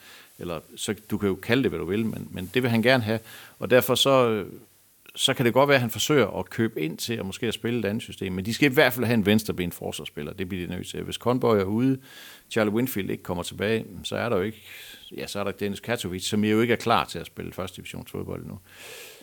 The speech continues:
Så der, der skal de i hvert fald gøre et eller andet. Og jeg synes også, de stadigvæk er meget sårbare i højre side af forsvaret. Altså, Jonas Mortensen synes jeg egentlig har gjort det fint. Altså, jeg synes egentlig, han har,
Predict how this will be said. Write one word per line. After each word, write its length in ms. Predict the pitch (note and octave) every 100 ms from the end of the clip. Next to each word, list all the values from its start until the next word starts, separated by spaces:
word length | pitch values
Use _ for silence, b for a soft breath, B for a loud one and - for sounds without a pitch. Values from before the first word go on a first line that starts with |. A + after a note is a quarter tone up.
| -
Så 120 | -
der, 240 | B2 C3+ A#2
der 160 | C3+
skal 240 | C3 B2 A2
de 40 |
i 40 |
hvert 200 | G#2 G#2+
fald 120 | G2 F#2+
gøre 180 | G#2+
et 40 | G2+
eller 120 | F#2
andet. 160 | G2+ G2+
Og 160 | G2+
jeg 80 | G2+
synes 220 | - C3+
også, 200 | A#2+ B2 A2
de 60 |
stadigvæk 400 | - A#2+ A#2+ A#2
er 60 | G2+
meget 500 | G2 G2+ G2+ A2 F#2+
sårbare 440 | G#2+ G#2 F#2 F2
i 40 | E2+
højre 220 | G2 F2+
side 200 | - F#2+
af 60 |
forsvaret. 500 | - F#2 - - E2+ -
Altså, 220 | - -
Jonas 320 | G2 F#2+ F2+ A2
Mortensen 400 | A#2 A#2 E2 F2+
synes 220 | A2+ A2+
jeg 80 | G#2+
egentlig 200 | G#2 E2
har 80 |
gjort 300 | D#2 G#2+ F#2+
det 80 | -
fint. 240 | - B2 - -
Altså, 200 | D2+ D#2+
jeg 120 | F2
synes 220 | - G#2
egentlig, 240 | G#2 F#2 E2+
han 100 |
har, 140 | F2